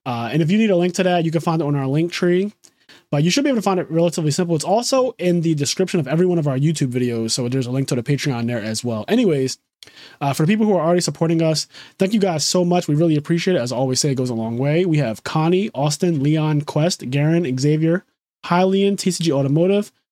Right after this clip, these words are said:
Tyree Tinsley, Dimitri Barnes, Alexander Brissett, Vinny Casello, uh, Giovanni Avelos,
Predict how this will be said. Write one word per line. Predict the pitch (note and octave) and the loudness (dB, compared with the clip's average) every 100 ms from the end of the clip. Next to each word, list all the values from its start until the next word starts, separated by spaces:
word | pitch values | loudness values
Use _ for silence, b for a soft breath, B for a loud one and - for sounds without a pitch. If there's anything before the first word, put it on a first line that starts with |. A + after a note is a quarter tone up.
| _ - | _ -2
Tyree | D3+ C3+ | 0 0
Tinsley, | - G3 G3 G#3 | 0 0 2 0
Dimitri | D#3+ C3+ - | 0 0 0
Barnes, | A#2+ D3+ F3+ E3 | 0 0 0 0
Alexander | C3+ C3 C#3+ | -4 -2 -2
Brissett, | A#2 B2 F#3 E3 | -2 -2 0 0
Vinny | C3+ | -4
Casello, | B2 - E3+ F3+ G3 B B B B B | -4 -2 2 2 0 B B B B B
uh, | C3 B2 | -4 -2
Giovanni | C3+ C#3+ D3+ | 0 2 2
Avelos, | C3+ C#3+ F3+ F#3+ G3 - | 2 2 2 2 0 -4